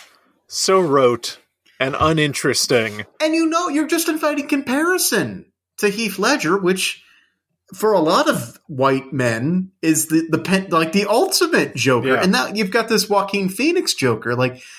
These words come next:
Speaker 2: we've got too many Jokers.
Speaker 1: There's
Speaker 2: Just,
Speaker 1: too many
Speaker 2: just make it a different, make, g-, walk your decision back and make it a different villain.
Speaker 1: Yeah,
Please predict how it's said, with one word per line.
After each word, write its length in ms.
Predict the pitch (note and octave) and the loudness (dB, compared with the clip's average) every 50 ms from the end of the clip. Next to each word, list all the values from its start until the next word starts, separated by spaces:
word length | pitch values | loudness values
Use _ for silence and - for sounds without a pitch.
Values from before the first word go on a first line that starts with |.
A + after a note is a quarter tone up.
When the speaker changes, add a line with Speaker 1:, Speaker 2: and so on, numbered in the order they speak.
| - _ | -16 _
Speaker 2:
we've 220 | - C#4 C#4+ C#4+ - | -2 -2 -2 0 2
got 240 | D#4 D4+ D#4 D4+ - | 0 0 0 0 -2
too 180 | - B3 B3+ | -2 -2 0
many 300 | A#3 A3 G#3 E3+ C#3 B2 | 0 2 2 2 0 -2
Jokers. 680 | A#2+ B2 B2 A2+ G2+ F#2 - C#2 - - - - - - - - - | -2 -4 -6 -6 -6 -8 -12 -18 -16 -10 -10 -8 -8 -10 -12 -10 -8
Speaker 1:
There's 280 | F3 D#3+ F#3 G#3 G3+ | -4 0 0 0 0
Speaker 2:
Just, 100 | G#3+ - | 0 -2
Speaker 1:
too 140 | C4+ C#4+ C#4+ | -2 -2 -2
many 120 | C#4+ B3+ - - | -2 -4 -4 -6
Speaker 2:
just 220 | - B3 - - | -6 -6 -4 -2
make 160 | C#4+ C#4+ C#4 C#4+ | 0 0 2 2
it 80 | C4+ | 2
a 60 | B3+ | 0
different, 600 | F#3+ F#3 - - B3 A3+ - A#3+ A3+ G#3+ - F#3 - _ _ _ _ _ _ _ _ - | 0 -2 0 0 0 0 0 -2 -2 -2 -4 -6 -10 _ _ _ _ _ _ _ _ -6
make, 220 | G3+ B3+ D#4 D#4 - - _ _ - - _ _ _ - | -2 0 0 0 -2 -8 _ _ -20 -20 _ _ _ -6
g-, 80 | - F3+ - | -6 -6 -6
walk 460 | - C#3+ B2+ - A#3+ B3 C4+ C4 - - | -6 -4 0 2 2 2 2 0 0 0
your 120 | B3+ B3 A3 | 0 2 2
decision 540 | A#3+ F#3+ - G#3+ G3 F3+ - D#3+ D3 C#3 | 2 2 2 2 0 0 0 0 -2 0
back 500 | A#2 B2 G#2+ G2+ F#2 F2 F#2 - - - _ _ _ _ _ _ _ _ _ - | 0 -2 -2 -2 -2 -6 -8 -12 -18 -20 _ _ _ _ _ _ _ _ _ 0
and 200 | E3 D#3+ E3 E3+ | 0 0 2 2
make 420 | F#3 G3+ G#3 G3 - - - - _ | 2 0 0 -2 -6 -14 -20 -8 _
it 220 | G3+ F#3+ F#3 F#3 - | 0 0 0 0 0
a 80 | F3 D3+ | -2 -2
different 800 | B2+ A#2+ - - E3 E3+ E3 - - D#3+ D#3 C#3 C#3 - - _ _ - | -2 -4 -4 0 0 0 0 0 0 0 0 0 -2 -8 -12 _ _ -12
villain. 500 | B2+ A2+ B2 A#2 G2 - E2 - - - _ _ _ _ _ _ | -6 -4 -2 -2 -2 -4 -10 -16 -20 -20 _ _ _ _ _ _
Speaker 1:
Yeah, 260 | - A#3+ C4+ G3+ A#2+ | -2 0 2 0 0